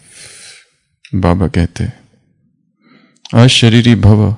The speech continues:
यह वरदान प्राप्त कर लिया है। जिस समय संकल्प करो कि मैं अशरीरी हूं, उसी सेकंड स्वरूप बन जाओ। ऐसा अभ्यास सहज हो गया है। सहज अनुभव होना,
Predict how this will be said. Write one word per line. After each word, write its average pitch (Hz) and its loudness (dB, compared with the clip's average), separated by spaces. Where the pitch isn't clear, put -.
यह 110 2
वरदान 113 2
प्राप्त 123 -2
कर 127 -2
लिया 131 2
है। 127 -6
जिस 131 2
समय 131 2
संकल्प 131 0
करो 120 2
कि 131 0
मैं 117 4
अशरीरी 135 2
हूं, 156 2
उसी 156 2
सेकंड 117 -2
स्वरूप 120 0
बन 113 0
जाओ। 101 -8
ऐसा 127 2
अभ्यास 131 2
सहज 139 2
हो 143 2
गया 151 2
है। 175 0
सहज 147 2
अनुभव 139 4
होना, 127 4